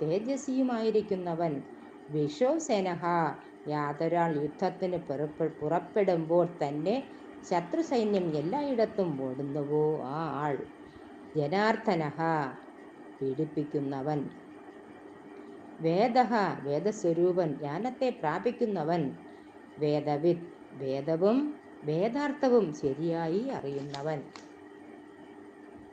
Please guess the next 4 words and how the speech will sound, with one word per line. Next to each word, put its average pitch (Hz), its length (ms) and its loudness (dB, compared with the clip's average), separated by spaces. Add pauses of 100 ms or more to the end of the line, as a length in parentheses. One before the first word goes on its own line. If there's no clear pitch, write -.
(1400)
അവ്യംഗഃ, 233 800 4 (760)
ജ്ഞാനാദികളെ 208 720 -2
കൊണ്ട് 160 380 -4
പരിപൂർണൻ, 165 800 -2